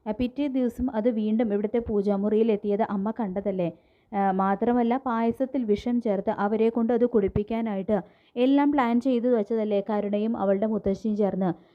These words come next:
പിന്നെ എങ്ങനെ പെട്ടെന്ന് അവിടേക്ക് ഒരു സ്വാമി വന്നു? അവർക്ക് എന്തൊക്കെയോ ദൈവിക ചൈതന്യം ഉണ്ടമ്മ എന്നെല്ലാം ഉണ്ണി പറയുമ്പോൾ, "ഒന്നുമില്ലടാ, ഇനി നീ ഒന്നും ചെയ്യണ്ട, എല്ലാം ഞാൻ ചെയ്തോളാം. കണ്ണൻ ഒരിക്കലും മല ചവിട്ടാൻ പാടില്ല. ഇനി ചികിത്സ കൊണ്ട് അവൻ എന്തെങ്കിലും മാറ്റം ഉണ്ടായിട്ടുണ്ടെങ്കിൽ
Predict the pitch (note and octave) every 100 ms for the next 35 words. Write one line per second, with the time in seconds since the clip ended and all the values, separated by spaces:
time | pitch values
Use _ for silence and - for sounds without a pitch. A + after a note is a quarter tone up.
0 | _ D4 D4 D4 C4+ C#4+ D4+ C#4+ A3+ B3
1 | B3 C4 A3 G#3+ A#3 A3+ A3 A3+ F#3+ F#3+
2 | G#3 F#3+ F#3 E3 - _ - F#3 G#3+ A3
3 | A#3 G#3 G#3 G#3+ A#3+ B3+ A3+ G3 G3+ A3
4 | A#3+ A#3+ G3+ G#3 A3 G3+ G3 G#3+ G#3 G3+
5 | G3+ G#3 G#3 F#3+ A3 G3+ F3+ F#3 F#3 _
6 | _ - G3 G#3 B3 B3 G#3+ G#3 G#3 F#3+
7 | A#3+ A#3 A#3+ C#4 A#3 B3 B3 G3 G#3 G3
8 | C4 _ _ A#3+ B3 C4+ C4+ A3 A3+ B3+
9 | G#3+ G3 F#3 G#3 C#4+ _ _ - G#3 G#3
10 | A#3 A3+ A3 A3 A#3 A3 F#3+ G#3+ A#3+ G#3
11 | G3+ G#3+ A3 F#3+ G#3+ F#3+ A#3 - _ _
12 | C4 C#4 E4 D4 - B3 C4+ C#4 D4+ B3
13 | A3 A#3 F#3+ A#3+ A#3+ A3+ C4+ C#4 C4+ B3+
14 | A3+ G3+ B3 A3 G3+ G3+ G#3 G#3+ G3+ G3